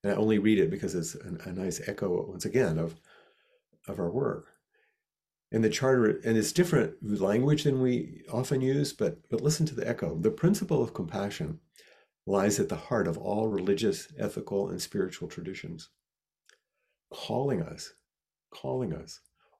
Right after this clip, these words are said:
always to treat all others as we wish to be treated ourselves. Compassion impels us to work tirelessly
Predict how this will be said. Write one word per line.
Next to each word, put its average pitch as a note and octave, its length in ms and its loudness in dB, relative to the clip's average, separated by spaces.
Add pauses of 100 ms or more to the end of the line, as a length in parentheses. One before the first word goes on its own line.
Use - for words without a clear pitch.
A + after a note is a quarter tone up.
always A#2+ 400 4
to A2 140 -4
treat G#2 420 0
all G2 260 -2
others F#2 380 0
as E2+ 200 -4
we F#2+ 120 -4
wish G#2 300 -2
to - 80 -8
be E2 160 -4
treated F2 320 -4
ourselves. - 600 -8 (880)
Compassion A2+ 540 0
impels A2 520 0
us E2 220 -6
to - 140 -10
work - 240 -4
tirelessly - 640 -6